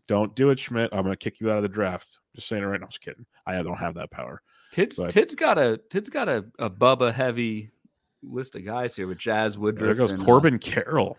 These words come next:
Speaker 1: Corbin
Speaker 2: Oh, okay.
Speaker 1: Carroll. Loving it. So Trevor Story, come on down. Where's, uh,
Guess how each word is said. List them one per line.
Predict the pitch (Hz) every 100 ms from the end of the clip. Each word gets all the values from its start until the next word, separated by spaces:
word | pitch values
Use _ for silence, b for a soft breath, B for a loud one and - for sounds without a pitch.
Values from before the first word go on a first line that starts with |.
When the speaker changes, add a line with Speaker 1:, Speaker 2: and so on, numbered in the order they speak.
| _
Speaker 1:
Corbin | - 143 165 190 190 180
Speaker 2:
Oh, |
okay. | 240 214 -
Speaker 1:
Carroll. | 139 180 220 139 156 - _ b b b b b b
Loving | 107 120 147
it. | 98
So | 101 87 - -
Trevor | 123 131 127
Story, | - 123 131 92
come | - 123 127
on | 117
down. | 123 110
Where's, | 127 151 156
uh, | 147